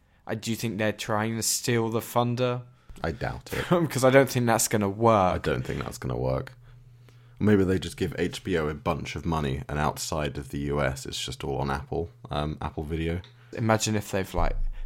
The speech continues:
Speaker 1: they're like, "Yeah, screw H B O, we own Game of Thrones now for one season."
Speaker 2: Yeah,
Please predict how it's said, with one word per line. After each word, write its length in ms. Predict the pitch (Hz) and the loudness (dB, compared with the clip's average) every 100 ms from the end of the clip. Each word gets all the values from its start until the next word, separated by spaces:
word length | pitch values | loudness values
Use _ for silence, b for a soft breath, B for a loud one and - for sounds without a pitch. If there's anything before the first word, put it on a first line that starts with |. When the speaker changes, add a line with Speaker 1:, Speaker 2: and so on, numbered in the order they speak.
| - | 2
Speaker 1:
they're 100 | 110 | 6
like, 180 | 110 117 | 6 8
"Yeah, 260 | 135 123 - - - | 8 6 0 -16 -10
screw 400 | - - - 139 | 2 2 6 8
H 200 | 117 - - | 8 4 2
B 120 | 120 | 6
O, 200 | 131 131 123 | 6 4 0
we 160 | 135 127 | 4 4
own 220 | 110 104 | 4 2
Game 260 | - 110 | 2 2
of 100 | 101 | 2
Thrones 300 | 98 104 98 | 2 0 2
now 140 | 101 95 | 0 0
for 100 | 107 | 2
one 220 | 107 107 | 2 2
season." 400 | - 104 95 87 - b b b b b | 2 0 -2 -8 -14 b b b b b
Speaker 2:
Yeah, 220 | 107 104 | 2 2